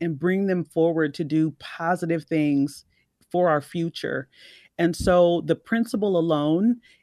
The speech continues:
is enough to just stand on that and do that work. And so I felt like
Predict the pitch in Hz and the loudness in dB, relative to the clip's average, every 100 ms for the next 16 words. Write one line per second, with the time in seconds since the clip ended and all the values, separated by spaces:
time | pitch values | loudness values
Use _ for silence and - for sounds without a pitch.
0 | _ _ _ 185 185 180 175 175 175 - | _ _ _ 2 2 2 2 0 0 -4
1 | 175 165 - - 180 180 180 170 160 156 | -2 -2 -2 -4 0 0 2 0 0 0
2 | 143 143 151 175 - 165 156 139 170 165 | 0 0 2 0 -2 -4 -2 -2 0 2
3 | 151 - 147 143 147 160 160 - 156 151 | 2 0 0 0 -2 -4 -4 0 0 2
4 | 147 - - - _ - 170 185 190 180 | -2 -6 -20 -20 _ -6 -4 0 0 0
5 | 175 160 156 - | 2 0 0 -4